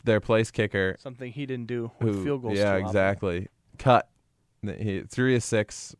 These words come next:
Speaker 1: from field goals. He was, uh, one of four in the forty to forty-nine yard range, and he, he is no longer. They, they signed Nick Novak, a guy they've had before, and Koo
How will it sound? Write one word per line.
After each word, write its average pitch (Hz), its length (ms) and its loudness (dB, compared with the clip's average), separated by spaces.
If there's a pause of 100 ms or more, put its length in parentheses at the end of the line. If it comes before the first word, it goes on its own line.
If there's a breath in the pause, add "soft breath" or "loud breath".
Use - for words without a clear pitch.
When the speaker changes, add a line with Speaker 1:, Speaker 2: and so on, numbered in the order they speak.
Speaker 1:
from 104 200 -10
field 98 320 -6
goals. 95 320 -2
He 95 100 -4
was, 92 220 -6
uh, 87 280 -2
one 104 200 0
of 101 100 -2
four 98 360 -2 (520 loud breath)
in 101 120 -2
the 92 40 -2
forty 107 320 0
to 98 60 -2
forty-nine 104 540 0
yard 98 320 2
range, 95 560 -4
and 92 320 -2 (180)
he, 92 560 -6
he 101 140 -2
is 98 100 0
no 98 180 2
longer. 98 320 0
They, 95 200 2
they 98 280 0
signed 101 400 -2
Nick 98 200 0
Novak, 98 480 2
a 92 40 -10
guy 90 180 2
they've 87 140 0
had 87 160 2
before, 101 440 0 (880)
and 98 160 0
Koo 123 320 2